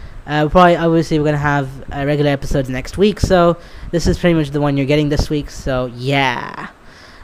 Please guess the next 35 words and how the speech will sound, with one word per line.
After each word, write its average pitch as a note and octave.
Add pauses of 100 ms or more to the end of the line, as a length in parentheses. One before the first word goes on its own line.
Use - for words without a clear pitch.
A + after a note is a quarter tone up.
Uh, C#3+
thank B3
you A#3+
for G3+
listening. F#3 (540)
Uh, D#3
don't G#3
forget G#3
to -
subscribe, E3 (320)
share A3
it F#3+
with F3+
your F3
friends. E3 (580)
Have A#3
a G#3
great G3
day, E3+ (500)
and, D#3
um, D3 (1000)
I D#3+
hope, G3
if D#3+
you G3
live A3
in G3
the F3
U F3
S, E3
I D#3+
hope G#3+
you D3+
voted D#3+
for B2+